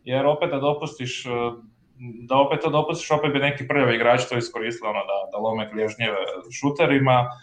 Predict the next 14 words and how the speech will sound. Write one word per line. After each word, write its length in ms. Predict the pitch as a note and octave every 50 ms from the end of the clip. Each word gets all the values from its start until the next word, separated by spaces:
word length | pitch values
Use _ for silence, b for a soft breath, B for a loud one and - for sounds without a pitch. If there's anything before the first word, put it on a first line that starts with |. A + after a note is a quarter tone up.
| B B B B
ali 260 | - A#2+ A#2+ B2+ C#3+
ovo 140 | C#3 C3 C3
isto 280 | C3 B2+ - A#2+ G#2+
previše 420 | - A#2 A2 G2 F2+ F2+ F#2+ F#2+ -
sad, 200 | - - G#2+ G#2+
ono, 280 | G#2+ G#2+ G#2 G#2 G#2 G#2
u, 180 | G#2+ G#2+ G#2+ - _ _ - - - _ _ -
prirodan 400 | C3+ C#3+ D#3 E3 D#3+ D3 C3+ C3
je 120 | B2+ B2+
pokret 360 | - D3 C#3+ - B2+ A#2 A2+
kad 160 | - B2 B2 C#3
ideš 260 | C3+ B2 B2 A#2 -
nekom 300 | B2+ A#2+ A#2+ - A2 A2
lijep 200 | A2 A2+ A2+